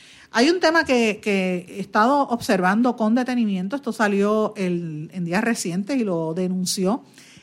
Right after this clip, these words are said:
el alcalde de Comerío, José Santiago, que dijo que entre cincuenta a sesenta municipios van en camino al cierre, según los documentos del crim y del plan fiscal que no han querido soltar.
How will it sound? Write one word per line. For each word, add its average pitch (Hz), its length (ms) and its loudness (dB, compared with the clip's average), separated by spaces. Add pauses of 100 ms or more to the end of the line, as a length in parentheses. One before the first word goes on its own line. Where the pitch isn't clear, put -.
(140)
el 190 180 2
alcalde 180 580 2
de 233 140 2
Comerío, 208 580 2
José 202 340 2
Santiago, 190 720 -4 (580)
que 196 200 2
dijo 233 360 2
que 247 100 0
entre 190 300 0
cincuenta 220 840 -2
a 196 440 -2
sesenta 240 560 -2
municipios 208 580 -2
van 170 160 -2
en 240 140 0
camino 196 480 0
al 180 160 -2
cierre, 180 640 -2 (300)
según 180 360 2
los 214 140 4
documentos 220 800 0
del 160 760 -6
crim 269 440 0
y 202 100 -2
del 180 180 2
plan 180 200 2
fiscal 240 380 -2
que 226 100 -2
no 208 60 0
han 208 80 0
querido 214 300 0
soltar. 196 500 -6